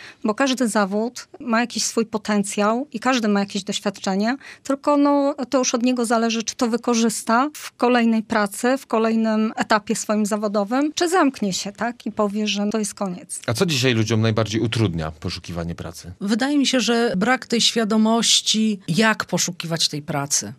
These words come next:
Speaker 3: Brak też świadomości swoich mocnych stron czy słabych do rozwoju stron. I tutaj właśnie z pomocą może przyjść doradca zawodowy, z którym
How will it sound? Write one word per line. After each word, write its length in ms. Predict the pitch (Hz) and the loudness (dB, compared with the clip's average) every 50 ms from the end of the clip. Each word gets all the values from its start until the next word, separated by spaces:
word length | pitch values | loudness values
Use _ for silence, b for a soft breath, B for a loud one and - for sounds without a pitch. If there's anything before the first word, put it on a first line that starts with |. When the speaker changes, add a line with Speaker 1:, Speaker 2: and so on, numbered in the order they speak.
| _ - | _ -6
Speaker 3:
Brak 560 | 156 151 202 220 226 233 226 226 - - - - | -2 0 2 4 4 4 2 2 -2 -6 -2 2
też 120 | 214 202 | 4 4
świadomości 600 | - - 214 208 196 208 208 208 196 - - 202 | 4 4 2 2 2 2 2 2 2 2 2 2
swoich 380 | - - - 214 208 196 - - | 2 2 2 2 2 2 4 4
mocnych 580 | 214 220 220 220 - - 214 214 208 196 - - _ - | 4 4 4 4 2 2 2 2 2 0 -2 -8 _ -2
stron 380 | - - - - 190 208 208 202 | -2 0 2 2 4 4 4 4
czy 140 | 202 190 | 4 2
słabych 360 | - - 208 202 202 202 208 185 | 4 4 4 4 4 4 4 4
do 100 | 196 202 | 4 4
rozwoju 520 | 202 202 175 175 185 202 202 196 180 165 | 4 4 2 2 2 2 4 4 4 4
stron. 460 | - - - - - 123 123 - - - | 2 0 -2 -2 -4 -4 -6 -6 -6 -4
I 100 | - 180 | -4 -2
tutaj 220 | - 214 - 220 | 0 2 2 2
właśnie 260 | 196 208 196 - 208 185 | 4 4 2 2 2 0
z 40 | |
pomocą 280 | - 190 180 180 185 208 | 0 0 0 2 2 2
może 220 | 196 185 180 185 | 2 2 2 2
przyjść 220 | 180 - 180 165 165 | 0 0 -2 0 0
doradca 320 | 170 180 202 202 - 170 | -2 -2 -2 -2 -2 -2
zawodowy, 560 | 156 156 151 147 147 147 139 127 135 151 175 | -2 -2 -2 -2 -2 -2 -4 -4 -4 -4 -4
z 80 | 180 - | -4 -4
którym 260 | - 165 156 147 143 | -4 -4 -2 -4 -4